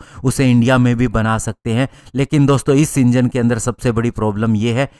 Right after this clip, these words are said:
कि ये कम से कम नाइन किलो न्यूटन के थ्रस्ट से अंडर पावर होता है। यानी कि दोस्तों, अगर इसे हम तेजस एम के वन ए में लगाते हैं, तो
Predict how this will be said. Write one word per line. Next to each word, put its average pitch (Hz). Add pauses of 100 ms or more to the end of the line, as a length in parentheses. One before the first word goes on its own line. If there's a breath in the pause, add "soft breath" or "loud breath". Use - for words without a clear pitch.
(220 soft breath)
कि 135
ये 147
कम 180
से 175
कम 156
नाइन 120
किलो 127
न्यूटन 120
के 113
थ्रस्ट - (360 soft breath)
से 123
अंडर 127
पावर 113
होता 104
है। 120
यानी 110
कि 127
दोस्तों, 120
अगर 120
इसे 131
हम 127 (280 loud breath)
तेजस 131
एम 131
के 131
वन 123
ए 127
में 123
लगाते 107
हैं, 127
तो 120